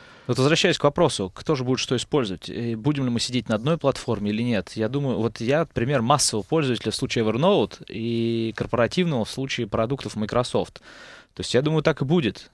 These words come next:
Э, то есть люди, э, будут диктоваться корпоративной культурой, и инфраструктура, и экосистема, которую они используют, да, там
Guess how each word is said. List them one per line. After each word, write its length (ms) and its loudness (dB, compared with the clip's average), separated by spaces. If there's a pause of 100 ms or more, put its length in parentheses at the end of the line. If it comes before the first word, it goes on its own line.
(140)
Э, 480 -2
то 60 -4
есть 160 -4
люди, 680 2
э, 320 -6
будут 420 -2
диктоваться 560 2
корпоративной 600 4
культурой, 560 2
и 400 -6
инфраструктура, 840 2
и 320 0
экосистема, 640 2
которую 300 2
они 100 2
используют, 500 0
да, 140 0
там 240 -2